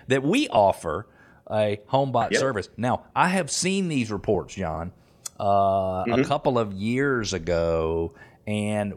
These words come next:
Speaker 1: here's
Speaker 2: Mm-hmm.
Speaker 1: what fascinated me the most is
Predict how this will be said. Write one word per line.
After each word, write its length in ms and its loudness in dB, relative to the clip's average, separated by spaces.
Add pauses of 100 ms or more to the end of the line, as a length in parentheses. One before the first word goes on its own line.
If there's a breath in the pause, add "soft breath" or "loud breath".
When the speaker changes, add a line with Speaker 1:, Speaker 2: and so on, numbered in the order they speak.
(120)
Speaker 1:
here's 300 2
Speaker 2:
Mm-hmm. 80 -2
Speaker 1:
what 200 4
fascinated 1080 -2
me 360 0
the 120 0
most 500 -4 (520 soft breath)
is 480 0